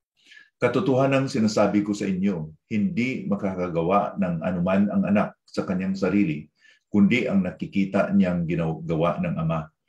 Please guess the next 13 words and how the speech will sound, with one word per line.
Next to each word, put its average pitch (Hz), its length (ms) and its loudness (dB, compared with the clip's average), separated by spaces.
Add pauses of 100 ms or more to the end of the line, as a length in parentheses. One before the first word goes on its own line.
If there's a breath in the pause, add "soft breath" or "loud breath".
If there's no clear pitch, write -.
(100)
sapagkat - 640 0
ang 92 320 2
lahat 92 320 0
ng 107 160 4
mga 92 240 2
bagay 98 320 2
na 95 160 -2
kanyang 92 240 -4
ginagawa 85 560 -4
ay 85 320 -6 (320)
siya 113 240 2
ring 110 240 4
ginagawa 85 400 0